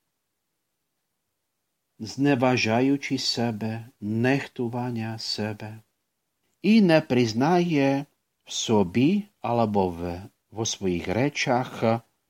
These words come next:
нічого доброго. Забуває, що Бог йому дав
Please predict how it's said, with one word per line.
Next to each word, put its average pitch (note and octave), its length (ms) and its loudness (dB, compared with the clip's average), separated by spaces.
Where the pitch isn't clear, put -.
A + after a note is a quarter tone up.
нічого G#2+ 440 -6
доброго. D#2+ 560 -10
Забуває, G2 1200 -2
що - 320 -2
Бог C3+ 500 2
йому D3+ 260 -2
дав G2 380 0